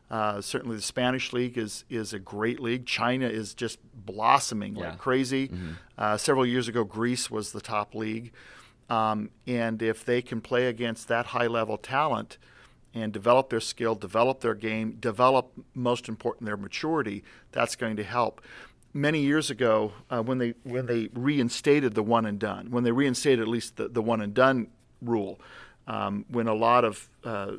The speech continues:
Speaker 1: high school players like Sebastian Telfair
Speaker 2: Mm-hmm.
Speaker 1: and others were, were washing out, there was that maturity issue. And I think the N B A has created, I think, a far more positive infrastructure to help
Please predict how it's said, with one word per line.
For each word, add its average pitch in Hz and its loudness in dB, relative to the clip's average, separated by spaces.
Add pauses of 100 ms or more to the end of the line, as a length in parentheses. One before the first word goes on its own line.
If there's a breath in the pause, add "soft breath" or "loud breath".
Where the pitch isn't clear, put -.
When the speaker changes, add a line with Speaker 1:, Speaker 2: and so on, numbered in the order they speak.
Speaker 1:
high 131 -2
school 120 -4
players 107 -4
like 104 -4
Sebastian 107 -2
Telfair 104 -6 (220 loud breath)
Speaker 2:
Mm-hmm. 98 -12
Speaker 1:
and 120 4
others 123 6
were, 110 -2
were 113 0
washing 113 2
out, 120 2 (380)
there 113 2
was 110 -2
that 107 -2
maturity 123 -2
issue. 101 -8
And 117 -8
I 107 -4
think 123 -4
the 127 -4
N 131 0
B 120 -2
A 117 2 (640 loud breath)
has 117 2 (120)
created, 120 0
I 107 -10
think, 113 -8
a 107 -6
far 120 2
more 110 0 (600 loud breath)
positive 123 4
infrastructure 113 -2 (120)
to 113 -6
help 117 -2